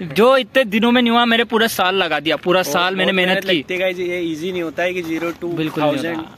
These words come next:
Speaker 2: लगता है
Speaker 1: हमारे लिए तो
Speaker 2: बहुत छोटा
Speaker 1: सपना
Speaker 2: है,
Speaker 1: है।
Speaker 2: लेकिन जो, जो बंदे करते हैं फील्ड में काम करते हैं उन्हें पता रहता है।
Speaker 1: और ये हमारा टेक्नि-, मेरा technical बंदा है ये, ये
Speaker 2: ये
Speaker 1: मतलब
Speaker 2: हमारा technical
Speaker 1: ये
Speaker 2: गुरुजी है।
Speaker 1: जो भी, जो भी चीज़ होती है, जैसे मेरे आईडी में कुछ क्या बुरा हो गया, कुछ भी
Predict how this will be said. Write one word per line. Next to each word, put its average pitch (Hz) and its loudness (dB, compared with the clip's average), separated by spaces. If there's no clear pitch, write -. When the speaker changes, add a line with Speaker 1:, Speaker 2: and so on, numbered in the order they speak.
Speaker 2:
लगता 151 -4
है 165 2
Speaker 1:
हमारे 170 2
लिए 180 2
तो - 2
Speaker 2:
बहुत 180 -2
छोटा 175 0
Speaker 1:
सपना 175 0
Speaker 2:
है, 170 0
Speaker 1:
है। 156 -2
Speaker 2:
लेकिन 170 -6
जो, 165 -6
जो 160 -6
बंदे 165 -6
करते 156 -8
हैं 165 -4
फील्ड 151 -8
में 160 -10
काम 156 -8
करते 147 -10
हैं 151 -10
उन्हें 151 -10
पता 147 -6
रहता 135 -8
है। 170 -10
Speaker 1:
और 170 0
ये 185 2
हमारा 180 0
टेक्नि-, 170 -4
मेरा 190 0
technical 185 0
बंदा 180 0
है 190 2
ये, 220 -2
ये 175 4
Speaker 2:
ये 208 4
Speaker 1:
मतलब 170 2
Speaker 2:
हमारा 165 -2
technical 160 -4
Speaker 1:
ये 262 4
Speaker 2:
गुरुजी 170 -2
है। 170 0
Speaker 1:
जो 226 2
भी, 262 2
जो 208 0
भी 254 2
चीज़ 240 0
होती 226 0
है, 226 0
जैसे 220 0
मेरे 208 2
आईडी 185 2
में 196 0
कुछ 190 -4
क्या 180 0
बुरा 170 0
हो 156 0
गया, 165 0
कुछ 165 -6
भी 165 0